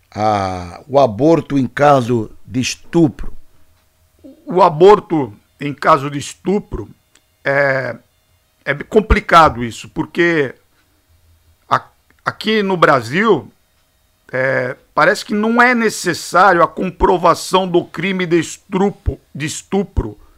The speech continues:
Speaker 2: e nem autorização judicial para o aborto. A lei é permissiva e complacente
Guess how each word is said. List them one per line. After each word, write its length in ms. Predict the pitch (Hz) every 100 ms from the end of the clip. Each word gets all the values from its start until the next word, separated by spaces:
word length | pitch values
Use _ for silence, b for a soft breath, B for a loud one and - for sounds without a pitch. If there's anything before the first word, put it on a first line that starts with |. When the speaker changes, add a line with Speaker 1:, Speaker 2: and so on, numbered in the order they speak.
| _ _ _ -
Speaker 2:
e 100 | 151
nem 240 | 160 196 214
autorização 1000 | 202 - 196 190 180 175 165 - 208 151
judicial 720 | 180 175 180 - 175 180 185
para 260 | 202 190
o 80 | 196
aborto. 720 | 202 170 165 165 - - 113 _ _ _ _ _ _ _ _
A 100 | 156
lei 280 | 165 175 214
é 40 | 214
permissiva 1160 | - 208 208 208 - - 190 185 120 113 104 _ _ _
e 80 | 143
complacente 1200 | - 196 202 202 185 - - 180 196 214 - -